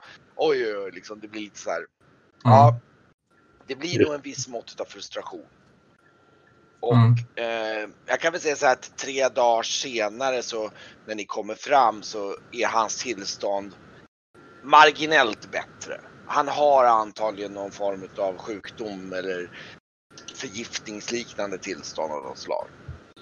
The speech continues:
Speaker 1: Så att, men han, det är inte så att det har försämrats i alla fall. Du har lyckats kunna hålla honom i alla fall. Så att, och, eh, ehm, ja.
Speaker 2: Mm. Ja, men det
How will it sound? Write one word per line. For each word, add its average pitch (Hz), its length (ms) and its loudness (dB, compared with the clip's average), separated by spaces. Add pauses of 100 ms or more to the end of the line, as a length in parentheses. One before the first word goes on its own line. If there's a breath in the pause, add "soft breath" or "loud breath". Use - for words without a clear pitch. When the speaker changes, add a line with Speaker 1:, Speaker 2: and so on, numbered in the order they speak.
(400 loud breath)
Speaker 1:
Så - 160 2
att, 104 200 2
men 113 160 -2
han, 120 180 6 (120)
det 127 180 0
är 135 60 0
inte 127 180 -6
så 127 80 2
att 117 80 -2
det 123 60 4
har - 40 2
försämrats 104 720 2
i 71 40 0
alla 62 140 -2
fall. 90 200 -2
Du 101 80 -4
har 101 60 2
lyckats 98 320 -4
kunna 101 240 -6
hålla 101 340 2
honom 90 300 -4
i 85 40 -4
alla 80 160 -2
fall. 80 200 -4
Så - 120 -4
att, 85 80 -8 (200)
och, - 400 -10
eh, 98 220 0 (840 loud breath)
ehm, 67 500 -2 (600)
ja. 117 320 10 (2000)
Speaker 2:
Mm. 139 160 10 (600)
Ja, 117 120 8
men 120 160 12
det 127 480 8